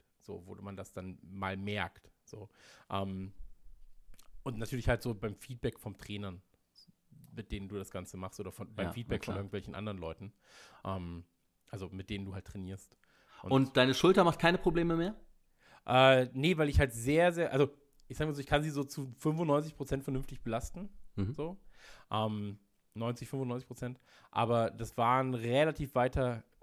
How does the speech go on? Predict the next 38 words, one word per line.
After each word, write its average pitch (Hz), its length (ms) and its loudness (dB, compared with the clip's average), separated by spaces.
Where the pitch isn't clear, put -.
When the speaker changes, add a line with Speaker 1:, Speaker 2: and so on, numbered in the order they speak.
Speaker 1:
Schritt 143 680 -2
und 143 180 -2
am 131 120 -2
Anfang 143 320 -2
waren 135 160 2
die 135 80 -2
Übungen 135 280 -4
auch 120 100 -2
darauf 123 380 -2
ausgelegt, 131 640 -2
quasi 117 320 -2
die 113 140 -8
Muskeln 120 460 -2
da 101 160 0
wieder 107 140 -6
vernünftig - 360 -10
zu - 120 -20
stärken. 95 400 -8
Speaker 2:
Ah, 120 200 2
ja. 98 180 0
Na 95 120 2
klar. 95 320 -4
Speaker 1:
Also 107 180 -6
es 104 80 -14
Speaker 2:
Oh. - 140 -8
Speaker 1:
war 117 120 4
halt 117 140 2
wirklich 117 240 -8
erstmal 113 260 -4
kontrolliertes 120 540 -4
Aufbauen 120 560 -4
wieder 113 160 -8
so 110 80 -10
ein 110 60 -8
bisschen 113 200 -10
von 113 140 -10
der 107 80 -8
Schulter. 120 420 -8